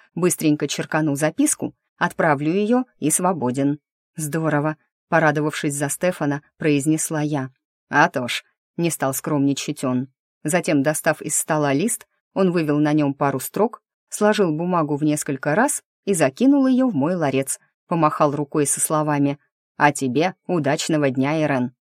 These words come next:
счастливо". Я махнула рукой на прощание и снова взялась за расчеты. Вывела одно уравнение и остановилась. Отложила пищее перо, задумчиво посмотрела на исписанные листы,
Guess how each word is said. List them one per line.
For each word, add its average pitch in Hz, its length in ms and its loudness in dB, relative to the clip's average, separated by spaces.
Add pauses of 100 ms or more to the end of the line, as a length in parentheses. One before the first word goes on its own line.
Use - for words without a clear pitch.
счастливо". 127 680 -2 (540)
Я 214 200 2
махнула 151 480 2
рукой 151 280 -2
на 147 120 0
прощание 226 720 0 (260)
и 165 100 -2
снова 165 360 -2
взялась 151 380 -2
за 143 140 -4
расчеты. 135 560 -6 (360)
Вывела 151 460 4
одно 151 300 0
уравнение 190 720 0 (240)
и 160 80 -2
остановилась. 151 840 -2 (320)
Отложила 160 540 0
пищее 147 500 -2
перо, 151 360 -2 (420)
задумчиво 160 600 -2
посмотрела 156 760 -2 (160)
на 165 160 0
исписанные 151 580 0
листы, 175 460 -2